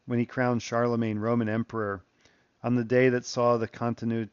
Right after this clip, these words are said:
continuity fulfilled, where again Alfred wandering, defeated by the Danes,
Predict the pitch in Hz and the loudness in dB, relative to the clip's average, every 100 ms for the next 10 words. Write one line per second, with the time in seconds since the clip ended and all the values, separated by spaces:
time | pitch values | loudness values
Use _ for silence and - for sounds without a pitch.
0 | _ - 127 120 - 120 120 117 113 104 | _ -10 -6 -4 -4 -2 -2 -4 -8 -10
1 | 110 - 120 113 104 92 _ _ _ _ | -10 -8 -2 -2 -2 -6 _ _ _ _
2 | _ _ - 131 131 175 151 139 143 156 | _ _ 2 4 6 6 6 4 4 4
3 | - 120 107 127 139 143 120 107 104 - | 2 -4 0 4 4 4 2 0 -4 -8
4 | 151 147 127 113 107 104 120 123 120 107 | -4 -2 0 0 0 -2 0 2 2 0
5 | 95 | -4